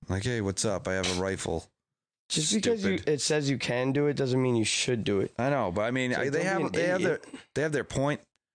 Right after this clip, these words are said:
Speaker 1: They're making it in a stupid way.
Speaker 2: The dumbest way possible.
Speaker 1: Yeah, by getting fucking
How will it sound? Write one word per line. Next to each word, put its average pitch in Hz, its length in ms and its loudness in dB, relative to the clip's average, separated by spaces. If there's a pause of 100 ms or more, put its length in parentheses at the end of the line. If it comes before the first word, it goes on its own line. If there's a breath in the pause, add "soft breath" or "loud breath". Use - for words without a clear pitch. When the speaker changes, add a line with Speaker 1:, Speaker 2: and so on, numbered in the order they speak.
(200)
Speaker 1:
They're 101 120 0
making 120 260 2
it 110 140 0
in 104 100 2
a 95 80 2
stupid 98 500 0
way. 90 280 0 (120)
Speaker 2:
The 113 120 0
dumbest 127 400 0
way 123 160 2
possible. 110 600 -2 (320)
Speaker 1:
Yeah, 95 260 -2 (120)
by 101 140 -2
getting 101 260 0
fucking 101 540 -2